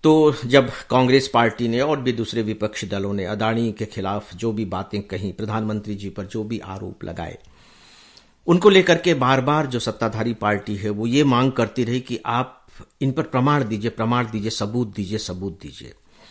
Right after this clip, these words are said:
तो अब सवाल ये उठता है जो इसमें उठाया गया है एडिटोरियल कमेंट में, और मुझे लगता है कि इन सब बातों पर आपको ध्यान भी देना चाहिए, वो ये है कि लोकतंत्र में बहस होती है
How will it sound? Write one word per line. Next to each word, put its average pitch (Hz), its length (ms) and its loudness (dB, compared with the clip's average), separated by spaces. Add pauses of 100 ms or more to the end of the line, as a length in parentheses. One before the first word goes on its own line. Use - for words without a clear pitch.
(800)
तो - 60 -16
अब 139 100 -2
सवाल 160 380 10
ये 175 100 6
उठता 147 300 4
है 143 100 -2
जो 139 100 0
इसमें 131 220 0
उठाया 120 340 0
गया 98 220 -4
है 98 260 -6
एडिटोरियल 110 420 -4
कमेंट 95 400 -6
में, 107 160 -4
और 110 160 -4
मुझे 107 200 -2
लगता 101 260 -6
है 110 100 -4
कि 101 420 -8
इन 113 120 -2
सब 104 180 -6
बातों 104 480 -6
पर - 180 -10
आपको - 340 -10
ध्यान 92 300 -10
भी 110 140 -10
देना 92 260 -8
चाहिए, 85 360 -12
वो 101 180 -8
ये 120 200 0
है 82 300 -10 (760)
कि 147 380 2 (260)
लोकतंत्र 143 680 4
में 143 240 -2
बहस 104 400 -4
होती - 260 -10
है 73 160 -14